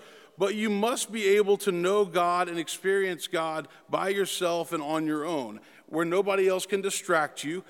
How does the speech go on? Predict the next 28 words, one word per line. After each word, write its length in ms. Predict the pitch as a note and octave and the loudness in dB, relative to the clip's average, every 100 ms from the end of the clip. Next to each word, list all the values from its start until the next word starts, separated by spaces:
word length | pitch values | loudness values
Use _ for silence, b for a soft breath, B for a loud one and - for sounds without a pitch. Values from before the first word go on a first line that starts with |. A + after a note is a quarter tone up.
| B B | B B
and 180 | C#3 D#3+ | -4 -4
you 120 | F3+ | -4
can 160 | F#3 F#3 | -4 -6
cultivate 580 | - F#3 G3 F#3 E3+ E3 | -2 -2 0 -2 -4 0
that 180 | E3 E3 | -2 -2
relationship 680 | E3+ D3+ D#3 E3 D#3+ D#3+ - | -4 -4 -4 -6 -6 -8 -4
on 200 | D3 C#3+ | -2 0
your 200 | D3 F#3+ | 0 0
own. 260 | F#3+ A2 - - _ _ _ b b b | -4 -8 -18 -20 _ _ _ b b b
It's 240 | F#3 F3 | -4 -4
unique. 540 | F#3+ G3 A#3+ F3+ - - - _ _ _ _ b b b b - | -6 -4 -2 -4 -8 -20 -20 _ _ _ _ b b b b -4
And 180 | F3+ | -4
prayer 520 | F3+ - G#3 A#3 G#3 F#3 | -4 -2 2 2 2 0
is 160 | D3+ | -4
one 160 | E3 F#3 | -4 -4
of 60 | |
the 60 | E3 | -6
best 320 | D3+ G3 F#3+ | -2 -2 0
ways 280 | F#3+ G3 E3+ | -2 0 0
that 80 | F3 | -4
we 120 | F3+ | -6
connect 540 | - F#3 F3+ G#3+ A3 | -4 -2 2 0 0
with 180 | D#3 C3+ | -10 -8
God, 380 | B2+ G#2+ G2 - - b b - | -6 -6 -8 -14 -20 b b -2
where 160 | D3 | 0
we, 240 | E3 F#3 F3 | 2 -2 -4
we 140 | D#3+ D#3+ | -6 -6
talk 540 | - G#3+ G3+ D3+ | -6 -2 -2 -2